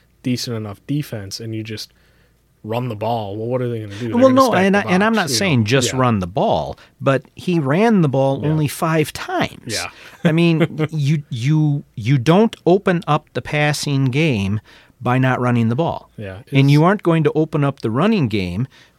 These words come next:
Speaker 2: by passing the ball because you didn't pass the ball well.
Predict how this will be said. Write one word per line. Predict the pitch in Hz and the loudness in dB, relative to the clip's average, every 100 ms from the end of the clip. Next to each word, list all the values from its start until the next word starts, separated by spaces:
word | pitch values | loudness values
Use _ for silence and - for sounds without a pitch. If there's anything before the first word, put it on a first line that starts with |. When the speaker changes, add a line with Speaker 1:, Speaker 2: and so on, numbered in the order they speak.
| _ | _
Speaker 2:
by | - 117 | -6 -4
passing | 127 107 101 117 98 | 0 0 0 -2 -4
the | |
ball | 92 98 | -4 -4
because | 127 139 147 135 135 120 - | -2 -2 0 2 2 0 -4
you | 127 123 180 190 | -4 2 4 6
didn't | 202 202 202 _ _ _ _ _ | 6 4 2 _ _ _ _ _
pass | - 190 202 | -2 0 0
the | - | -2
ball | 185 226 285 220 | 0 0 0 -2
well. | 127 - - | -6 -8 -18